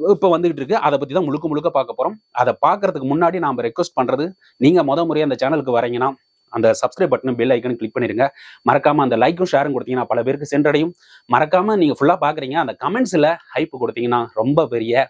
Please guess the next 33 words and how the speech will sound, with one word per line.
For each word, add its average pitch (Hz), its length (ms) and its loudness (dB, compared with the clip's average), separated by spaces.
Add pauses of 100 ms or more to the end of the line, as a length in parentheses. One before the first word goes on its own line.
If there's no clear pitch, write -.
(140)
உதவியா 147 340 2
இருக்கு 123 200 -4
நம்ம 113 200 -4
டீமுக்கு 135 400 0
எல்லாரும். 110 220 0
பாருங்க, 131 260 0
அங்க 120 260 0
ஒருத்தர் 117 220 0
உட்காந்துருக்காரு, 117 380 -4
இங்க 117 240 -2
ஒருத்தர். 113 320 -2 (560)
சொல்லிட்டேன்பா, 127 540 2 (280)
வந்துரும் 127 380 0 (300)
கை 117 140 2 (640)
ஹைப் 123 260 0
வந்துரும். 101 360 0
ஓகேவா? 117 320 2 (260)
ஓகே, 113 200 0
விஷயத்துக்குள்ள 113 460 2
போவோம். 117 260 2 (560)
ஓகேங்க, 185 300 4 (200)
ஆ, 147 140 4
இப்ப 139 220 2
வந்து 180 220 4 (300)
அந்த 107 240 -2
பாட்டை 175 460 0
எடுத்து 147 280 -4
பார்ப்போம். 143 300 0
அந்த 156 100 0
பாட்டுல 156 380 -2
பாத்தீங்கன்னா 117 360 -2
விஷுவல் 147 340 2
எல்லாமே, 117 460 0